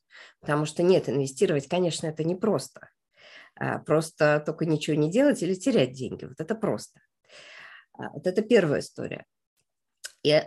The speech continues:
а, отсюда я так аккуратно перехожу к второму важному принципу, наверное, первому, о котором надо сказать, когда ты спрашивал,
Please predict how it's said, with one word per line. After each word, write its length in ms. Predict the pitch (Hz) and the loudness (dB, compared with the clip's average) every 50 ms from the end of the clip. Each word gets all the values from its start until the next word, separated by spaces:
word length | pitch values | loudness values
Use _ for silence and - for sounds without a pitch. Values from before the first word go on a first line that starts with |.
| - _ _ | -2 _ _
а, 360 | - 160 156 156 143 - - - _ | 0 2 2 2 2 0 -4 -4 _
отсюда 420 | - - - - - 302 339 285 | 0 0 0 2 2 2 4 4
я 160 | 220 180 196 196 | 4 4 4 2
так 160 | 202 - - | 2 0 -4
аккуратно 500 | 156 - - 196 202 196 190 - 151 131 | -2 2 4 4 4 4 4 0 -4 -6
перехожу 520 | - - 139 156 - - 175 185 202 214 | -6 -6 -8 -4 0 0 0 0 -2 -4
к 80 | - - | -6 -8
второму 480 | - - 170 185 214 208 185 175 165 | -2 0 2 2 4 2 0 0 0
важному 440 | 151 185 180 170 - - 180 160 160 160 | 2 2 2 2 2 -2 -4 -6 -6 -8
принципу, 480 | - - 523 494 - - 240 - - 175 | -8 -6 -4 -2 -2 -2 -4 -4 -2 -2
наверное, 240 | 180 160 160 165 | 0 0 0 -2
первому, 560 | 160 - - 254 240 180 165 156 143 127 110 110 | 0 2 6 6 8 8 6 4 2 0 -2 -4
о 40 | - | -2
котором 420 | - - - - 160 147 131 - | -2 -4 -2 -2 -2 -2 0 0
надо 200 | 147 196 214 - 139 | 0 0 0 -2 -6
сказать, 420 | - - 131 156 214 320 392 - | -4 -2 0 2 2 2 0 0
когда 240 | - 160 151 156 151 | -2 -6 -6 -8 -10
ты 120 | 156 - 147 | -12 -14 -8
спрашивал, 600 | - - 160 147 143 - - 165 151 143 131 | -2 2 2 2 2 0 -2 -4 -4 -4 -4